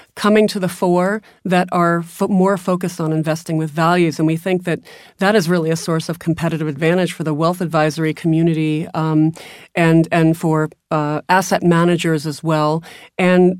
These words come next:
you know, one of the things that I speak about when I, when I, when I talk to, to young folks and to women and to, to, to all audiences is,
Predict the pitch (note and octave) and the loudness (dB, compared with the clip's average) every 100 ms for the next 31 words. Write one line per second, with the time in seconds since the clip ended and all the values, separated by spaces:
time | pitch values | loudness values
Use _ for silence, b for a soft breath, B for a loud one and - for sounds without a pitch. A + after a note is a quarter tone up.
0 | - F#3+ F3+ G3 G3+ F#3 F#3+ F#3 F3+ E3+ | -4 0 2 2 2 0 0 0 0 0
1 | E3 D#3 D#3+ F3+ - _ - - - - | 0 0 -2 -6 -14 _ -18 -16 -8 -2
2 | A3+ A3+ F#3+ E3+ E3 D#3+ D#3+ - F3 E3 | 0 2 2 2 2 2 0 -4 0 0
3 | E3 F3 D#3+ D#3+ F3+ E3+ - E3+ E3+ F3+ | 0 0 0 0 -2 -6 -4 -4 -4 -4
4 | E3+ E3 F3 F3 E3 D#3+ - D#3+ D3+ D#3+ | 0 2 0 0 -4 -4 -6 -4 -4 -4
5 | D#3 E3+ E3+ E3+ E3+ F3+ G3+ F#3 A#3 - | -2 2 2 2 0 -2 -6 -6 -6 -4
6 | A#3+ G#3+ - F3 E3+ D#3+ D#3+ E3 D3+ E3+ | 0 2 4 2 2 -2 -4 -6 -4 -4
7 | D#3+ | -4